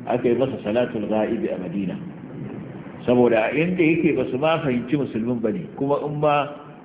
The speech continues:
da an fahimci musulmi, musulmi ba su da ƙarfi a lokacin. Saboda haka babu maganar a yi masa sutura irin wanda ake yi wa jana'iza musulma.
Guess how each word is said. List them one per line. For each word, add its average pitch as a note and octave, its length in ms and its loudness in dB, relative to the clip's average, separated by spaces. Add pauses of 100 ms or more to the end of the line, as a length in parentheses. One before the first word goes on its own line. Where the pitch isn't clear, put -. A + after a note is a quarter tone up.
da A#2+ 220 2
an D3 100 -4
fahimci C#3+ 240 0
musulmi, B2+ 320 -4
musulmi C#3+ 220 -2
ba C#3 160 2
su A#2+ 100 -4
da - 20 -10
ƙarfi G#2+ 320 -4
a - 80 -4
lokacin. - 340 -10 (840)
Saboda C#3 240 6
haka - 100 0
babu D3 260 2
maganar C3 420 0
a A2+ 60 -2
yi A#2+ 80 2
masa B2+ 460 -2 (360)
sutura C3 440 0
irin B2+ 200 -2
wanda B2+ 200 -2
ake B2+ 240 -6
yi A#2+ 80 2
wa B2+ 260 0 (640)
jana'iza B2 640 0
musulma. F#2+ 460 -4